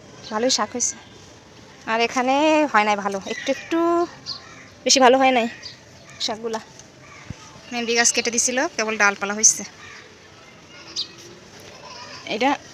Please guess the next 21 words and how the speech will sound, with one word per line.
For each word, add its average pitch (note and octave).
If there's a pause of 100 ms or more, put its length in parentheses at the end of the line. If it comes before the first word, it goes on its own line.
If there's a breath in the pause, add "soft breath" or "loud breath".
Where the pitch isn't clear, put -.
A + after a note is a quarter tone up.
(160)
এই A3
যে A3+ (300)
এবার A3+
হবে G3
এই F#3+
গাছ, - (880)
সুন্দর। G3
মরে A#3
গেছিলো C4
শীতকালে, D4+
এখন A#3+
গরম A#3
পড়ছে, C#4
এখন A#3+
আবার A#3
বের G#3+
হচ্ছে G#3
ডালপালা। G3+ (4000)
আসর C4+
আজান B3+
পরে G#3